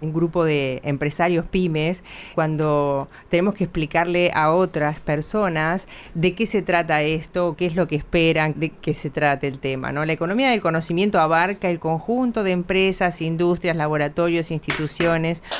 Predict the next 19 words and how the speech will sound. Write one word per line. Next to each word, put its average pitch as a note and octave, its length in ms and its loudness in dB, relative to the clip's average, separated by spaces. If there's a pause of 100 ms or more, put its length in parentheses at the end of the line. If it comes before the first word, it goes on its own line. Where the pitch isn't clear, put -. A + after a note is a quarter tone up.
universidades F#3 720 2
y - 20 2
academias G3 600 0
cuyo G3 300 2
objetivo B3+ 640 0
es F#3+ 140 0
la G3 80 4
investigación F#3+ 800 0
y G#3+ 60 2
expansión A3 800 0
de G3 60 -2
la E3 120 0
frontera F3+ 440 -4
científica F3+ 500 -6
y E3 60 -2
tecnológica. D3 880 -4 (280)
Muy A#3 200 2
bien. D3+ 320 0 (520)
Esto, C#4 480 0